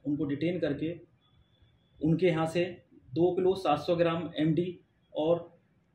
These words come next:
छः सौ पचहत्तर ग्राम एमडी mix पदार्थ, जो मिश्रण वाला पदार्थ है, वो आगे जांच में पता चलेगा। उसको हमने अभी जब्त किया है और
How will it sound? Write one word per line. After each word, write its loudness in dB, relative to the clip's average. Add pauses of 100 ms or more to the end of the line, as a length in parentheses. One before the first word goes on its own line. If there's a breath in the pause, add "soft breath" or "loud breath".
(420)
छः 2
सौ 0
पचहत्तर -2
ग्राम -2
एमडी 0
mix -2 (140)
पदार्थ, -6 (280)
जो -14
मिश्रण -2
वाला -2
पदार्थ -4 (1000)
है, -2
वो 0
आगे -2
जांच -2
में -2
पता -6
चलेगा। -4 (1040)
उसको 0
हमने 2
अभी 0
जब्त -4
किया 0
है -6 (400)
और -4